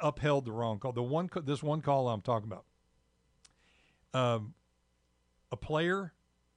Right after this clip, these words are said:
for O C S turns and bunts the ball to sacrifice. He doesn't, it's, he's bunting to sacrifice, not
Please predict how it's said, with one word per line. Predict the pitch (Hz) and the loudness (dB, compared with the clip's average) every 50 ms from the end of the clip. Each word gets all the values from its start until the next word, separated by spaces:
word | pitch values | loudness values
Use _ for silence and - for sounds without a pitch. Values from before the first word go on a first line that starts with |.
| _ _ | _ _
for | - 135 127 123 120 117 120 131 | -4 -2 0 0 0 0 0 -2
O | 131 143 | -2 -2
C | 139 - 156 127 117 | -2 -2 -2 -2 -2
S | 107 104 104 - | -2 -2 -4 -6
turns | - - 123 127 123 123 123 123 117 - - - - | -6 -4 -2 -2 0 -2 -2 -4 -6 -8 -10 -12 -8
and | 123 110 95 87 - | -6 -6 -6 -4 -2
bunts | 123 123 123 - - | -2 -2 -2 -4 -8
the | 123 | -10
ball | 101 98 98 - 101 101 _ _ _ _ _ _ _ | -10 -8 -8 -10 -10 -14 _ _ _ _ _ _ _
to | - 127 | -10 -8
sacrifice. | - - 117 110 101 - 113 - - 117 117 117 113 - - _ _ _ _ _ _ _ _ _ _ _ _ _ _ _ _ _ _ _ _ - | -6 -6 -6 -6 -6 -8 -10 -14 -12 -14 -14 -14 -14 -18 -20 _ _ _ _ _ _ _ _ _ _ _ _ _ _ _ _ _ _ _ _ -8
He | - 135 | -6 -2
doesn't, | 123 147 165 185 180 208 185 170 | 2 4 4 4 2 0 -4 -4
it's, | 131 127 117 113 | -4 -4 -4 -2
he's | 139 127 123 123 | -4 -4 -4 -6
bunting | 117 - 165 180 208 196 175 175 143 110 | -4 0 0 2 2 2 0 -2 -4 -2
to | 131 110 | -4 -4
sacrifice, | - - 147 147 147 - 120 - - 127 113 107 101 - | -2 0 0 0 0 -2 -4 -4 -2 -2 -2 -2 -2 -2
not | 127 127 127 123 120 | -2 0 0 0 -2